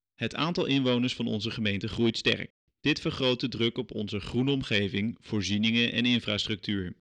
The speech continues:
We willen dat het prettig wonen is en blijft in onze groeiende gemeente. Daarom willen we geld vrijmaken voor vergroening van de openbare ruimte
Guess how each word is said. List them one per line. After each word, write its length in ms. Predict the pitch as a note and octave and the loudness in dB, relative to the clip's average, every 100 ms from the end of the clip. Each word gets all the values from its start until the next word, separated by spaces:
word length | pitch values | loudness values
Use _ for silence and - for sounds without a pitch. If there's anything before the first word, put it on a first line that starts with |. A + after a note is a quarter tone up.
| _ _ - | _ _ 0
We 180 | A#2 | 2
willen 280 | A2+ D#3 D#3 | 2 2 2
dat 180 | B2 B2 | 0 -2
het 200 | B2 - | -2 -4
prettig 380 | G#2+ C3 C3+ A2 | 0 0 2 0
wonen 340 | G#2+ G2 F#2+ | 0 0 0
is 320 | F#2 F2 - - | -2 -4 -6 -10
en 220 | - A2+ G#2 | -2 -2 0
blijft 500 | G#2 A2 A2 - - | 2 4 2 -2 -8
in 140 | A2 | -6
onze 220 | G#2 F#2+ F#2+ | -4 -4 -6
groeiende 380 | G#2 G2+ G2 | -2 -2 -2
gemeente. 520 | G2 F#2+ F#2+ G2+ F#2+ F#2 _ _ _ - | -4 -4 -4 -6 -10 -16 _ _ _ -2
Daarom 340 | A#2+ C3+ D3 | 2 2 2
willen 200 | C3+ C3 | 2 2
we 80 | A2+ | 2
geld 320 | - C#3 C#3 | 0 -2 0
vrijmaken 600 | B2 B2 A#2 G#2+ A2 A2+ | 2 2 2 0 -2 -6
voor 200 | - G2 | -4 -4
vergroening 560 | - - B2 C3 A#2+ - | -4 -2 0 2 0 0
van 140 | G#2 | -2
de 80 | G2 | 0
openbare 560 | A2 A#2+ A#2 A2 A2 | 0 2 0 2 2
ruimte 500 | G#2 G2+ G2 G2 A2+ | 2 2 0 -4 -6